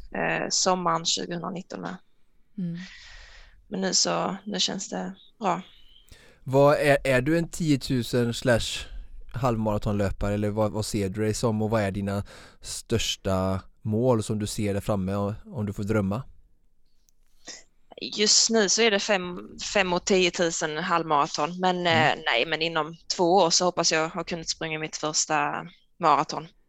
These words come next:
Speaker 2: Ja, jag skulle ju säga, det ryktas ju om
Speaker 1: Ja.
Speaker 2: att, eh, du, eh, vill ge dig på längre
Speaker 1: Ja,
Speaker 2: distanser.
Speaker 1: jo, men jag vill det, och jag tror faktiskt, jag, ja, jag är mer än
Speaker 2: Vad är det som driver den viljan?
Speaker 1: Eh,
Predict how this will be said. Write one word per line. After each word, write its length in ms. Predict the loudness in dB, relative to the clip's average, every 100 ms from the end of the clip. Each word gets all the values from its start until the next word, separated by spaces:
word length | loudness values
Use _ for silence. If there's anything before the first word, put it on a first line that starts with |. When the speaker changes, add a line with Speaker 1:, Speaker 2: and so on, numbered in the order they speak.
| _
Speaker 2:
Ja, 80 | 2
jag 120 | 2
skulle 200 | 2 2
ju 60 | 2
säga, 240 | 2 0
det 120 | 0 -2
ryktas 540 | -4 -6 -6 -4 -2
ju 60 | 0
om 120 | 2
Speaker 1:
Ja. 180 | 4 4
Speaker 2:
att, 180 | 0 0
eh, 380 | 2 4 0
du, 140 | -2 -6 -6 -6 -6 -6 -8 -8
eh, 80 | -8 -8 -8 -8 -8
vill 140 | -6
ge 100 | -4
dig 120 | -2 -2
på 300 | -2 -2 -4 -6
längre 260 | -4 -4
Speaker 1:
Ja, 60 | -4
Speaker 2:
distanser. 640 | 2 6 6 6 2 -4 -8
Speaker 1:
jo, 280 | 4 6 8
men 120 | 6
jag 80 | 6
vill 200 | 4 4
det, 180 | 2 2 -4
och 100 | -4
jag 100 | -4
tror 180 | -4 -4
faktiskt, 380 | -4 -4 -6
jag, 100 | -8 -10 -14 _
ja, 280 | -2 -2 -2 _
jag 220 | -8 -2 0 -2 -4 -10
är 160 | -8 -6
mer 220 | -4 -2
än 220 | -4 -8 -16 _ _ -4
Speaker 2:
Vad 140 | 2
är 80 | 4
det 100 | 2
som 220 | 2 2
driver 400 | 4 4 4 4
den 280 | 2 4 2
viljan? 480 | 2 0 0 -2 -4 -6 -14 _ _ _ -20 -20 -20 -20 -20 -20 _ -20 -4
Speaker 1:
Eh, 340 | 0 4 4